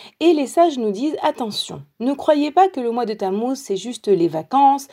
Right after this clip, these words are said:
c'est juste l'annonce des trois semaines. Non, l'annonce des trois semaines, c'est la préparation au mois de la Tchouva, au mois de Elul. Zmané Tchouva, Memashmeshim, Ubaim.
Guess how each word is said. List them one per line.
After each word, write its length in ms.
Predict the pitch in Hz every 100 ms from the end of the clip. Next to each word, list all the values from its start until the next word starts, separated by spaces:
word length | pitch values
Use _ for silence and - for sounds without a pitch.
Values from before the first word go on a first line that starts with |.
| - -
c'est 200 | - 240
juste 300 | 208 247 -
l'annonce 500 | 208 185 185 220 208
des 140 | 190 180
trois 240 | - 170
semaines. 500 | - 165 208 294 311 - - -
Non, 320 | 226 294 330 214
l'annonce 460 | - 208 240 381 277
des 120 | 233
trois 240 | - 294
semaines, 460 | 285 233 208 277 339 -
c'est 600 | - - - 320 359 392 -
la 180 | 196 180
préparation 1300 | - - - 302 - 208 180 175 - - 277 285 294 - _ _
au 80 | 233
mois 420 | 220 214 220 233 _ -
de 320 | 170 165 196
la 240 | 190 208 220
Tchouva, 560 | - - 180 190 240 -
au 100 | 202
mois 360 | 190 196 214 - 175
de 280 | 180 202 -
Elul. 520 | 208 196 214 214 170 - -
Zmané 420 | 175 196 196 262
Tchouva, 460 | 294 - 220 202 247
Memashmeshim, 800 | 240 190 175 - 180 - 254 220
Ubaim. 460 | 202 185 - 170